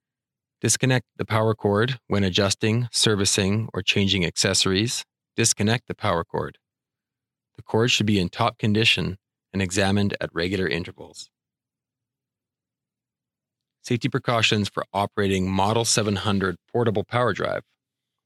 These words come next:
Follow the safety procedures for operating power vise modifications.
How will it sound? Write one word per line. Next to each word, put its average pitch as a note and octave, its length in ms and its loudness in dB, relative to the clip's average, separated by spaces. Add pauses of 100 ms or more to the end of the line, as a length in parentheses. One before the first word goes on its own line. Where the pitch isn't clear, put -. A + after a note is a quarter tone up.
(420)
Follow G#2 240 2
the C#3 120 2
safety A2+ 280 0
procedures G2 640 0
for - 300 -4
operating F#2+ 560 0 (180)
power A#2+ 240 0
vise F2 460 0 (240)
modifications. - 840 -2